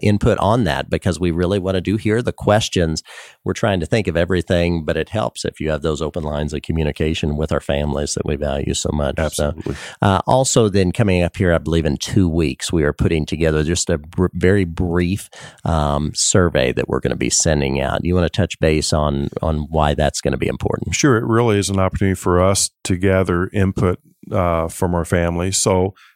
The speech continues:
Speaker 2: as we mentioned earlier, option A, learning at, at school, really is the default. So unless parents would contact us,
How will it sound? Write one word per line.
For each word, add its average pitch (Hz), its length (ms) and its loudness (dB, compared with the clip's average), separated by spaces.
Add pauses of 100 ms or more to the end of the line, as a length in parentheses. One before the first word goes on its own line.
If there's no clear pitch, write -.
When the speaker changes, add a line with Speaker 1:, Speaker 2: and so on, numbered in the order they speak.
Speaker 2:
as 107 240 2
we 123 100 2
mentioned 113 340 2
earlier, 95 460 2
option 95 340 0
A, 90 220 2
learning 92 420 0
at, 85 140 -4 (160)
at 87 200 -2 (120)
school, 92 420 0
really 101 360 0
is 90 180 -2
the 90 120 -2
default. 80 600 -4
So 98 240 -2
unless 101 380 0
parents 104 380 0
would 90 120 -4
contact 101 640 0
us, 85 240 0